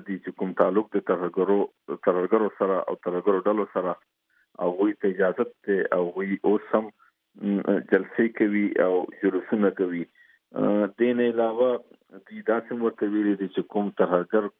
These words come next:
پارټیانې دي یا هغه ممبران دي، په کار دی چې هغوی لیسټونه جوړ شي او هغه لیسټونه د خواره شي. آ، خو بنیادي چې کوم د هغه د، آ، د، آ، جوډیشل هغه، آ، مکه خبرې دي چې یو خو پالیسي کې تضاد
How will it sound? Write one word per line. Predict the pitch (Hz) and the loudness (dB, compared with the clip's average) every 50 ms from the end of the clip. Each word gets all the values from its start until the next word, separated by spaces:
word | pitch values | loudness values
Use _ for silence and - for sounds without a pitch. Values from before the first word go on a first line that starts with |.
| _ _ - | _ _ -2
پارټیانې | 92 90 87 _ _ - 135 135 127 117 101 | -2 -2 -2 _ _ -8 -6 -2 -2 -2 -2
دي | 98 95 87 85 - 101 | -2 -6 -6 -2 0 2
یا | 104 | 2
هغه | 107 - - 104 104 101 98 - | 2 2 0 0 0 0 -2 -2
ممبران | 95 98 95 95 95 95 104 117 120 117 110 | -2 -6 -4 -2 0 0 0 0 -2 -4 -8
دي، | - | -14
په | 95 - - | -12 -12 -8
کار | - - 110 113 | -2 0 0 0
دی | 110 101 104 | 0 -2 -8
چې | 95 - 104 | -6 -2 0
هغوی | 95 92 87 92 101 107 104 95 | 0 0 0 0 0 0 0 -2
لیسټونه | 87 87 85 - - 135 135 123 113 | -2 -2 -4 -4 -4 -4 0 0 0
جوړ | 113 107 104 101 - - - | 0 0 0 0 0 -2 -8
شي | 95 95 98 _ _ _ _ - _ _ - | -8 -8 -8 _ _ _ _ -20 _ _ -2
او | - 90 87 | 2 2 2
هغه | 90 104 | 2 0
لیسټونه | 98 101 - - - 117 113 107 | -4 -4 -10 -6 -2 0 0 2
د | 95 98 87 | 2 0 -2
خواره | - - 92 92 90 95 87 - | 0 2 2 2 2 0 -2 -4
شي. | - 78 - - _ _ _ _ _ _ _ - - | -8 -10 -12 -12 _ _ _ _ _ _ _ -8 -2
آ، | - 117 117 117 117 117 117 | 0 0 0 0 -2 -4 -6
خو | - - 123 110 | -4 -2 -2 0
بنیادي | 104 113 117 120 120 123 120 135 | 2 2 2 2 2 2 2 0
چې | 170 - - | -4 -4 -4
کوم | 143 - - 139 135 131 | -6 -4 -2 -2 -2 -2
د | - - - 110 - - 113 113 113 113 - - - | -2 0 -2 -2 0 2 2 4 4 2 2 2 0
هغه | 98 98 110 117 | 0 2 0 0
د، | 113 113 117 123 131 123 - - - | 0 2 2 2 2 2 0 -2 0
آ، | 98 95 95 92 92 92 90 87 - - - | 0 2 2 2 2 2 0 0 0 -2 -4
د، | 90 - - 92 92 92 92 92 92 87 - - - | -4 -4 -4 -2 0 2 2 2 2 0 -2 -4 -4
آ، | 71 92 90 90 90 90 90 - - - - | -2 0 2 2 2 2 0 0 -2 -2 -4
جوډیشل | 92 92 101 101 - - - 95 90 90 85 - _ - | 0 2 2 2 2 0 -2 -2 -2 -2 -10 -12 _ -2
هغه، | - - 87 92 87 | -2 0 2 4 2
آ، | - - 90 92 87 - - | 4 2 2 2 0 0 -2
مکه | 95 98 95 - - 101 92 - - - | -2 -2 -2 0 0 0 0 0 -2 -4
خبرې | 90 90 104 107 107 104 95 | 0 2 2 2 2 0 -2
دي | 95 95 95 _ _ - - - _ _ _ | -4 -10 -10 _ _ -20 -20 -20 _ _ _
چې | - | -14
یو | 90 90 95 98 | -4 0 0 0
خو | - - 98 | 0 0 -2
پالیسي | 87 - - 95 92 90 90 - - 120 | -2 2 0 0 0 0 -4 -4 -6 0
کې | - 113 | 0 0
تضاد | 104 - 107 98 92 104 101 104 | 0 2 -2 0 2 2 2 2